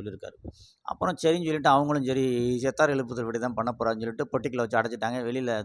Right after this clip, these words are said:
நி-, எடுத்து பார்த்துருக்காங்க. ஆளு நாலு நாள் கழிச்சு, இப்போ மூணு நாள் கழிச்சு எடுக்கும்போது, அ, அவங்க வந்து இறந்து தான் இருந்திருக்காங்க. இது ஜீசஸால மட்டும்தான் செய்ய முடியும். இது வந்து சித்தர்களால செய்ய முடியும். மகான்கள், யோகிகள், அவங்களால செய்ய முடியும்.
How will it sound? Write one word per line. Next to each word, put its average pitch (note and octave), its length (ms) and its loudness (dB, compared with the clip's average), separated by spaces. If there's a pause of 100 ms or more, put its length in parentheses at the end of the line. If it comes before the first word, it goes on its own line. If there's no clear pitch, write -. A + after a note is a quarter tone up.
(200)
நி-, A#2 240 -8 (260)
எடுத்து B2+ 300 -2
பார்த்துருக்காங்க. A2+ 460 -2
ஆளு G#2+ 580 0
நாலு A2+ 200 -2
நாள் A2 140 0
கழிச்சு, G#2 260 -8
இப்போ G#2 460 -4
மூணு B2 200 -4
நாள் A#2 180 0
கழிச்சு G#2+ 220 -4
எடுக்கும்போது, A2 380 -4 (760)
அ, A#2 40 0
அவங்க A2+ 260 -2
வந்து A2+ 160 -4
இறந்து A#2+ 340 0
தான் A2 180 -6
இருந்திருக்காங்க. G2 520 -14
இது A#2 260 -14
ஜீசஸால F3+ 320 -4
மட்டும்தான் C3 320 -6
செய்ய G#2+ 240 -14
முடியும். G2 220 -18
இது G2 100 -16
வந்து G2+ 300 -14 (360)
சித்தர்களால D#3 460 -4
செய்ய G#2 220 -8
முடியும். F2+ 240 -20 (140)
மகான்கள், A2+ 420 -2
யோகிகள், G#2 400 -6
அவங்களால C#3+ 360 -6
செய்ய G2+ 260 -14
முடியும். - 200 -20